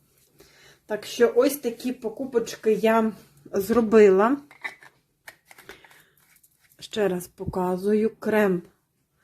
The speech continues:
для обличчя один і другий. Один сонцезахисний, ось він,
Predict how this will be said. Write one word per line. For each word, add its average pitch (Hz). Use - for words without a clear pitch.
для 190
обличчя 214
один 202
і 214
другий. 185
Один 202
сонцезахисний, 196
ось 180
він, 240